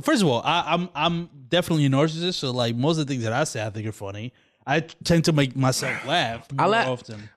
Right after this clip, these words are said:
Speaker 2: I watch you
Speaker 1: Uh,
Speaker 2: laugh at a white YouTuber video
Speaker 1: I,
Speaker 2: before.
Speaker 1: I, I be, I be laughing at random shit. I could look. I, I can pull up. There's random TikToks that I come across. Look, uh, like, my humor. I, to be honest, I can't really describe to you what my humor is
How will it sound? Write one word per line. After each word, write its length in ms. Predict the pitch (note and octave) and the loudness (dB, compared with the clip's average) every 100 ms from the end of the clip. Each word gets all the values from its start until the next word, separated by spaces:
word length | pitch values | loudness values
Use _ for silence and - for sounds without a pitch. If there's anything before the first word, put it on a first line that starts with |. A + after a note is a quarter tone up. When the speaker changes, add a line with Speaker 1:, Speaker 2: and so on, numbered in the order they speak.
| - | -2
Speaker 2:
I 80 | G3 | 2
watch 300 | B3+ C#4 F3+ | 4 4 4
you 60 | |
Speaker 1:
Uh, 40 | D#3 | 4
Speaker 2:
laugh 240 | D3+ C#3 | 4 4
at 240 | C3+ A#2 - | 4 4 2
a 120 | G#2+ | 0
white 360 | G2 A2+ B2+ A2+ | 2 2 0 2
YouTuber 360 | D3 - G#2+ | 0 2 2
video 320 | G2 F#2+ F#2 F2+ | 4 2 2 0
Speaker 1:
I, 100 | - | 0
Speaker 2:
before. 100 | F#2 | 0
Speaker 1:
I, 100 | F#2 E2 | 0 0
I 100 | C4+ | 2
be, 200 | E4+ - | 4 4
I 80 | |
be 140 | F4 F4 | 4 4
laughing 280 | E4 D#4+ D#4+ | 4 2 0
at 160 | C#4+ G#3 | -2 -4
random 400 | A#3+ D#4 F4+ G3 | 0 2 2 0
shit. 140 | - | 2
I 80 | A#3+ | 2
could 200 | F4 - | 2 0
look. 260 | B3+ B3 - E3+ | 2 2 2 -2
I, 100 | G3+ - | -4 0
I 120 | G3 | 0
can 200 | A3+ B3+ | 4 4
pull 260 | - A3+ G3+ | 4 2 4
up. 240 | G3 G3 - - - - | 4 2 -6 -20 -10 2
There's 260 | A3 G3 | 4 4
random 480 | C#3+ G#3+ D4 D4 A3 | 4 4 4 4 2
TikToks 560 | - G#3 F#3+ D3+ A#2+ A2+ | 4 2 4 2 2 4
that 120 | D3+ | 2
I 60 | C#3 | 4
come 260 | E3+ F#3+ | 4 4
across. 540 | D#3+ D3 A#2 F#2 - - | 4 4 2 2 -6 -4
Look, 240 | D3+ - | -2 -2
uh, 120 | D3 - - - - | -8 -10 -18 -18 -2
like, 200 | F3 - - | -2 -2 0
my 220 | G3+ D4 | 2 4
humor. 280 | C4+ D4+ A3 | 6 6 4
I, 140 | F#3+ G3+ | 2 0
to 220 | E3 G#3 | 0 0
be 120 | A3 | 2
honest, 200 | A3 F3+ | 2 2
I 60 | C#3 | 0
can't 220 | G#3+ G3+ | 2 4
really 200 | F#3 E3 | 6 6
describe 380 | C#3+ - D3+ C3+ | 4 2 2 2
to 60 | |
you 80 | C#3+ | 2
what 100 | C#3+ | 4
my 140 | C3+ A2+ | 2 0
humor 400 | B2 C3 C3+ C#3 | -2 0 0 0
is 200 | C#3 | -2